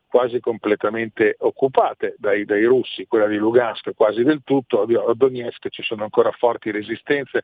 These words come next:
il grosso dell'esercito ucraino, il meglio di quell'esercito, eh, rischia di restare circondato lì.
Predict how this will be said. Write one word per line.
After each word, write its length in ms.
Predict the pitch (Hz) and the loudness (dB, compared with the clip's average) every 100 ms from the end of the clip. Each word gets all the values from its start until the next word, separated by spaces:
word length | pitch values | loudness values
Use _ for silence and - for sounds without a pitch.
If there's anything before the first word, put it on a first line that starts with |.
| - - - - | -6 -14 -16 -2
il 180 | 110 113 | 0 2
grosso 400 | 127 135 - 110 | 2 2 -2 -10
dell'esercito 1080 | 110 110 113 104 - 95 101 98 95 101 | -8 -6 -6 -6 -8 -6 -2 0 2 2
ucraino, 460 | 101 - 104 131 113 | 0 0 0 0 -2
il 120 | 104 | 0
meglio 460 | 120 165 123 107 101 | 2 2 0 -2 -6
di 140 | 101 | -6
quell'esercito, 920 | 101 95 98 101 104 - - 95 85 | -2 0 0 2 2 0 -8 -2 0
eh, 280 | 90 95 98 | 2 0 0
rischia 300 | 104 - 101 | -4 -2 -2
di 120 | 98 | 0
restare 320 | 98 - 101 | 0 2 0
circondato 800 | 95 98 - 98 95 95 87 139 | 0 -6 -2 -4 0 0 2 4
lì. 200 | 143 143 | 4 2